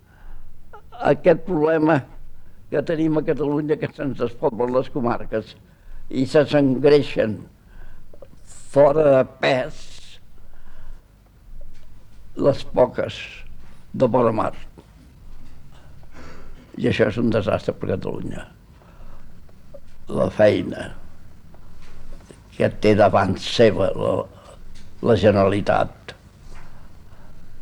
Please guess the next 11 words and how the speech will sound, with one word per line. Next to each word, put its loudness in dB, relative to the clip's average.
La, 4
si, 4
si 2
tots 6
els 0
catalans 6
no 8
ens 6
movem, 6
eh, -4
com, 8